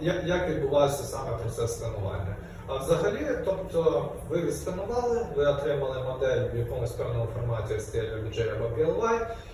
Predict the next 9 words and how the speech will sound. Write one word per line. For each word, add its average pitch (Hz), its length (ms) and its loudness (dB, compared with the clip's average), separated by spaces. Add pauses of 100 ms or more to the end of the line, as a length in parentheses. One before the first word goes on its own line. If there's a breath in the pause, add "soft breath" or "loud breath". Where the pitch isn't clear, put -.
і, 202 40 -6
відповідно, 175 480 -2
цей 143 160 0
файл 135 260 2
ви 117 200 2
можете 117 440 0
відправити 104 800 -2
куди - 160 -6
завгодно. - 520 -4